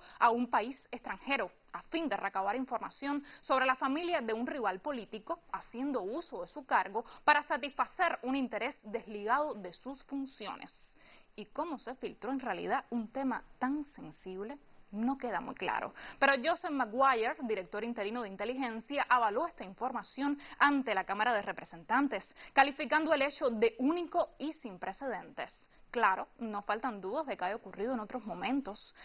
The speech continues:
solo que al parecer el gran hermano no estaba al acecho como ahora, porque aunque no se diga, está entre líneas.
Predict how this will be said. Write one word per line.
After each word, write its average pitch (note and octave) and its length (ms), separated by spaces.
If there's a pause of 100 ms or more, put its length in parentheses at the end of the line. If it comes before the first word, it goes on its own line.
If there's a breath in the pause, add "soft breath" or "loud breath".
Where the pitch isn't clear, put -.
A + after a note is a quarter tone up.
(100)
solo F4 280
que E4 80
al D#4 140
parecer E4 440
el B3+ 300
gran D#4 220
hermano A#3 560
no G3+ 260
estaba C4+ 340
al F#3 60
acecho - 480 (160)
como F#3+ 280
ahora, C4 340 (240 loud breath)
porque C#4+ 340
aunque C#4 320
no A#3+ 140
se F4 160
diga, G3 420
está - 280
entre D4 240
líneas. A3 440